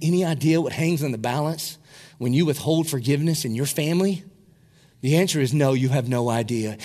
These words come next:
It could change the trajectory of your family for every generation until Christ returned. And then you look and you go, "How could he do this? How could Joseph possibly pull this off?" Maybe Joseph could forgive because he knew what it was like to be forgiven.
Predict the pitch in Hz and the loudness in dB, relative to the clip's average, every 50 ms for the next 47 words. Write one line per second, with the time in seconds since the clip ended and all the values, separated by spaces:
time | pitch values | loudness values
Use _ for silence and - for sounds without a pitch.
0 | - - - - 131 - 123 - - - - 165 139 143 151 151 143 139 - 139 | -10 -4 -2 -2 -2 -2 -4 -4 -2 -2 0 0 2 0 0 0 -2 -4 -4 -6
1 | 113 - - 135 110 107 147 151 139 143 - 151 143 139 131 123 - - - - | -6 -6 -6 -8 -4 0 0 0 0 0 -2 0 0 0 0 -2 -4 -10 -10 -8
2 | - 113 110 120 131 135 127 - 135 127 120 120 117 117 117 113 107 - - - | -8 -4 -2 0 0 0 -2 -2 -4 -4 -2 -2 -2 -2 -4 -4 -6 -10 -14 -16
3 | - - 95 - - - 170 175 143 135 147 143 127 123 139 127 117 113 110 107 | -12 -10 -10 -8 -2 0 0 2 2 0 -2 -2 -2 -2 -2 -2 -2 -2 -2 -2
4 | 101 - 120 101 101 101 - 104 98 87 - 107 90 - - - - - - - | -4 -4 -6 -8 -10 -10 -10 -12 -12 -12 -12 -12 -12 -12 -12 -14 -14 -14 -16 -16
5 | - - - - - - _ _ _ _ _ _ _ _ _ _ _ _ _ _ | -18 -20 -20 -20 -20 -20 _ _ _ _ _ _ _ _ _ _ _ _ _ _
6 | _ _ _ _ _ _ _ _ _ _ _ - - 120 143 156 151 113 110 123 | _ _ _ _ _ _ _ _ _ _ _ -14 -6 -4 -2 -2 -2 -2 -2 -2
7 | 143 - 127 117 107 107 104 90 - - 185 160 - - 117 110 90 80 101 98 | -4 -4 -4 -6 -6 -6 -6 -6 -6 -6 -6 -4 -4 -4 -6 -6 -8 -8 -8 -8
8 | 95 98 104 98 - - - _ - - - - - 180 175 165 - 147 120 117 | -6 -6 -8 -8 -10 -14 -20 _ -20 -20 -20 -10 -6 -6 -4 -2 -4 -4 -4 -2
9 | 139 131 123 - 120 110 - - - 202 214 214 202 202 180 165 160 135 - 180 | -2 -2 -2 -4 -6 -10 -10 -2 0 2 2 2 2 0 0 0 0 0 0 0
10 | 180 170 151 151 135 - 160 147 139 127 117 113 - - - _ _ _ _ _ | 0 0 0 -2 -2 -2 -2 -2 -2 -2 -4 -8 -12 -18 -20 _ _ _ _ _
11 | _ _ _ _ _ _ _ _ _ - _ _ _ - - - - - - - | _ _ _ _ _ _ _ _ _ -20 _ _ _ -20 -20 -20 -20 -20 -20 -20
12 | - - _ 123 127 147 170 196 226 214 185 156 139 127 110 165 165 156 147 170 | -20 -12 _ 2 4 6 6 8 8 8 6 6 4 4 6 6 6 6 4 2
13 | 139 - - 151 147 - 139 127 131 135 143 160 170 165 143 143 127 - 135 123 | 0 0 0 0 0 0 -2 0 4 4 6 6 6 4 2 -2 -4 -4 -2 -2
14 | 147 147 139 131 135 131 135 127 123 113 110 113 110 110 107 - 110 107 95 - | 0 0 0 0 0 0 0 -2 -2 -4 -6 -6 -6 -6 -8 -8 -8 -8 -8 -8
15 | 98 85 92 90 87 85 | -10 -12 -12 -14 -14 -16